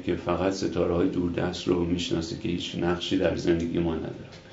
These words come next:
و علم چنین ویژگی داره. شما یه کشف در یه رشته‌ای می‌کنید، چند سال بعد، حتی با چند روز بعد،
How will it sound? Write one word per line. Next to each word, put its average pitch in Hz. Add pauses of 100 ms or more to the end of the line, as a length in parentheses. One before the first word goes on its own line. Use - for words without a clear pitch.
(880)
و 92
علم 131
چنین 92
ویژگی 82
داره. 76
شما 87
یه 90
کشف 90
در 82
یه 85
رشته‌ای -
می‌کنید، 110 (720)
چند 90
سال 87
بعد، 80
حتی 85
با 85
چند 85
روز 92
بعد، 85